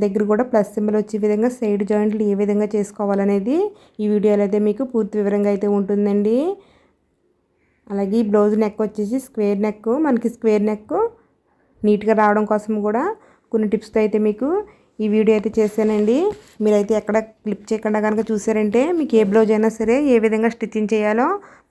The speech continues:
బాగా తెలుస్తుందండి. అలాగే మనకి స్క్వేర్ నెక్కకి అయితే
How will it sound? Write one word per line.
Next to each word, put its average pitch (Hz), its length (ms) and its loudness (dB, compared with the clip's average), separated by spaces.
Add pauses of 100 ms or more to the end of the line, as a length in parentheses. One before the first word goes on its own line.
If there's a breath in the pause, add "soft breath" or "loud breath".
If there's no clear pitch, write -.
బాగా 208 200 4 (100)
తెలుస్తుందండి. 214 680 0 (840)
అలాగే 196 340 0
మనకి 202 280 0
స్క్వేర్ 202 360 0
నెక్కకి 202 300 -6
అయితే 214 220 -4